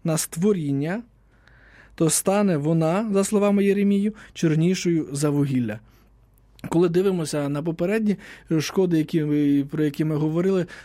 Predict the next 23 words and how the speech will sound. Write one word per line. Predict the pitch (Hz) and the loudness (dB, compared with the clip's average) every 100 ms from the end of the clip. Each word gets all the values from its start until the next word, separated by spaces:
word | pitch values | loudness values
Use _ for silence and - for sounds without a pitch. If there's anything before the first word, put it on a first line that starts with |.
| _ _ | _ _
то | 170 156 | 0 2
Ян | 165 170 | 2 0
від | 170 | 0
Христа | 170 - | -2 -2
говорить, | 156 160 175 170 143 | -4 0 0 -2 -4
що | - | -4
людина | 156 151 180 202 165 - | -2 0 2 0 -2 -4
уподібнюється, | 147 170 147 185 196 185 165 147 - 123 110 - _ - 135 | -2 -2 2 2 2 2 2 0 -2 -6 -6 -14 _ -20 -12
тобто | 135 127 | -10 -6
душа, | 127 135 143 139 | -4 -4 -2 -4
хай | 131 113 | -4 -6
буде | 120 120 | -4 -4
людина, | 131 151 165 - - - | -2 0 -2 -6 -18 -6
уподібнюється | 156 175 160 202 196 185 156 147 | -2 0 0 2 2 2 0 -2
до | 143 | -2
того | - 180 151 127 - - | 2 2 2 -2 -6 -8
створіння, | - - 175 202 165 147 175 285 - - - - | -8 0 0 2 0 -2 -2 -4 -10 -20 -18 0
до | 151 | 2
якого | 151 185 175 165 | 2 2 0 0
прив'язується. | 143 156 143 113 104 104 85 - - - _ _ _ - _ - | -2 -2 0 -2 -4 -10 -14 -16 -18 -20 _ _ _ -20 _ -6
І | |
то, | 160 | -2
то, | 165 | -2